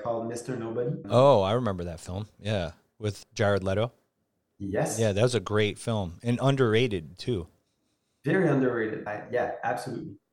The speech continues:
Speaker 1: Makes me remember, it remembers, uh, it, it gets, it get, gets me back in time at, at Buzz Image when I got the chance to work on Eternal Sunshine of the Spotless Mind,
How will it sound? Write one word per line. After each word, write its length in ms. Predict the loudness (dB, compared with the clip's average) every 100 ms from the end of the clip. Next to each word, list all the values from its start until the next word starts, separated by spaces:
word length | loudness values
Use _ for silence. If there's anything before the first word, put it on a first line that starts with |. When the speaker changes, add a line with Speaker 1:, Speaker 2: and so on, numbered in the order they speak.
| _ _ _ _ -14
Speaker 1:
Makes 220 | -12 -6
me 80 | -2 0 -2
remember, 600 | -4 -2 0 2 2 2
it 200 | 0 -4
remembers, 440 | -8 -8 -8 -8 -6
uh, 360 | -4 -4 -8 -10 -18 _ -16
it, 180 | -16 -16 _ _ _ -10
it 220 | -8 0
gets, 320 | 2 2 -2
it 160 | -8 -6
get, 260 | -6 -6 -16 _
gets 280 | -10 -6 -4
me 80 | 0
back 260 | 0 0
in 140 | -2 -4
time 260 | -6 -4
at, 220 | -8 -10 -12
at 260 | -10 -10 -14 -6
Buzz 380 | -2 0 0
Image 420 | -4 -4 -4 -4 -8 -14 -12
when 440 | -8 -6 -6 -6
I 160 | -6 -4
got 180 | 0 0
the 100 | 0
chance 320 | -4 -6 -8 -6
to 80 |
work 260 | -4 -4 -4
on 240 | -6 -6
Eternal 460 | -10 -4 0 0 0
Sunshine 440 | -2 -4 -4 -6
of 120 | -6 -8
the 80 |
Spotless 480 | -10 -8 -8 -6 -10
Mind, 240 | -8 -8